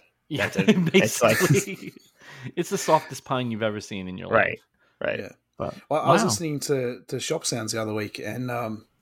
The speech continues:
Speaker 3: and Jason said that he got some Australian pine and, like, it was really hard to cut through. So,
Speaker 1: What?
Speaker 3: yeah.
Speaker 1: Well, you, do you guys, I mean, a stupid question, I know, but do you guys actually have pine trees in Australia?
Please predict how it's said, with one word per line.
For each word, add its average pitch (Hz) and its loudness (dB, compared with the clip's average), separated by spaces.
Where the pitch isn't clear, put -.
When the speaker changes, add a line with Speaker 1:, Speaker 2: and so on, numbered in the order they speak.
Speaker 3:
and 110 -2
Jason 123 4
said 110 2
that 113 4
he 127 2
got 117 2
some 117 2
Australian 110 2
pine 110 2
and, 104 0
like, 104 0
it 104 2
was 104 2
really 107 4
hard 104 6
to 107 -2
cut 101 2
through. 87 -2
So, 107 4
Speaker 1:
What? - -6
Speaker 3:
yeah. 131 4
Speaker 1:
Well, 180 6
you, 269 10
do 160 -2
you 247 0
guys, 262 4
I - 2
mean, 160 2
a 131 -2
stupid 208 -8
question, 139 0
I 143 -2
know, 117 4
but 123 0
do 131 4
you 147 4
guys 165 4
actually 156 0
have 123 2
pine 127 4
trees 214 -4
in 180 -2
Australia? 233 -2